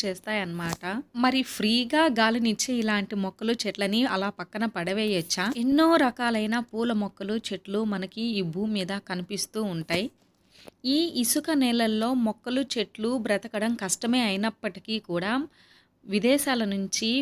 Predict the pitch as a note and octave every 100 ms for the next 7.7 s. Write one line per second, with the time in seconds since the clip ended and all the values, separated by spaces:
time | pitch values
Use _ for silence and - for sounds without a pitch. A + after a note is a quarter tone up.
0 | B3 G3+ F#3 - B3 B3 G3+ G3 - A3+
1 | - G#3 F#3 F3 G3 A#3 - F#3 G3+ G#3+
2 | F3 - A3+ G#3+ F#3 F3 - F3 F3 F3
3 | G#3 - F#3 - G3+ F#3 E3+ - F#3 F3
4 | E3 D#3+ F3 A#3 _ _ _ _ - A3
5 | A3+ C#4+ C#4+ D#4+ C4+ - B3+ C#4+ A#3 G#3+
6 | A3+ A3 A3 C#4 C#4 G#3 - A#3 B3+ G3
7 | G3 G3 G#3 G3+ F3 F3